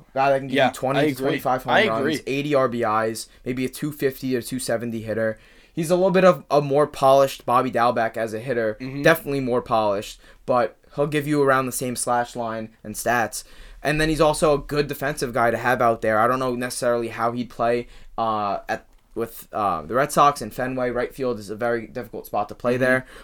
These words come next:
Speaker 1: But I definitely think we should, we should test the waters, and we shouldn't be done acquiring for the year. Um, also on Trevor Story,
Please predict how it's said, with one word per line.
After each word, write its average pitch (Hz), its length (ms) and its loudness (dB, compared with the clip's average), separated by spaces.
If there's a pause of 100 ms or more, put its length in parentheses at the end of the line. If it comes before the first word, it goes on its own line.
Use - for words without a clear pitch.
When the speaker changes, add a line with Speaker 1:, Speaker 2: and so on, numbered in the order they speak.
Speaker 1:
But 135 100 4
I 143 40 4
definitely 160 280 -2
think 147 240 -6
we 139 80 -8
should, 127 220 -8 (240)
we 135 60 -10
should 139 120 -8
test 147 240 -2
the 139 80 -2
waters, 123 440 0
and 120 340 -6
we 131 100 -8
shouldn't 151 260 -4
be 139 100 -4
done 127 360 0 (240)
acquiring 123 600 0
for 123 140 -6
the 101 100 -6
year. 107 360 -2 (240)
Um, 110 340 -2 (400)
also 143 320 4
on 135 100 2
Trevor 127 260 2
Story, 123 480 0